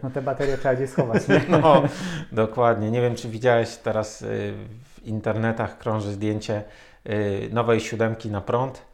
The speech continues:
Speaker 2: y, i, y, siódemki E trzydzieści osiem, czyli tej tam z, z końca lat dziewięćdziesiątych.
Speaker 1: Mhm, nie widziałem.
Speaker 2: No to
Speaker 1: Znaczy,
Speaker 2: ta-
Speaker 1: nową siódemkę widziałem na prąd, ale E trzy osiem nie widziałem.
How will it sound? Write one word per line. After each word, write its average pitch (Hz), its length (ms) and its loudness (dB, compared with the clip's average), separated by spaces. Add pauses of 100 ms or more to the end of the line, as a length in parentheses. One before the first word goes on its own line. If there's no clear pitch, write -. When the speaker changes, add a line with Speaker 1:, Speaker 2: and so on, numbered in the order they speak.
(600)
Speaker 2:
y, 107 240 -2
i, 104 680 -2 (600)
y, - 40 -16
siódemki 117 680 -2
E 117 60 0
trzydzieści 113 580 -6
osiem, 98 360 -2
czyli 90 200 -10
tej 98 140 -2
tam 92 200 -6
z, - 60 -18 (560)
z - 60 -20
końca 107 380 -2
lat 98 200 0
dziewięćdziesiątych. 98 640 -4
Speaker 1:
Mhm, 127 300 -4
nie 123 180 -2
widziałem. 117 280 -8 (580)
Speaker 2:
No 113 180 -2
to - 40 -8
Speaker 1:
Znaczy, 117 160 2
Speaker 2:
ta- 151 80 6
Speaker 1:
nową 165 200 8
siódemkę 160 360 4
widziałem 135 280 2
na 110 80 -4
prąd, 113 200 -6
ale 120 160 0
E 123 40 0
trzy 127 200 -4
osiem 123 260 -2
nie 117 100 -4
widziałem. 104 300 -12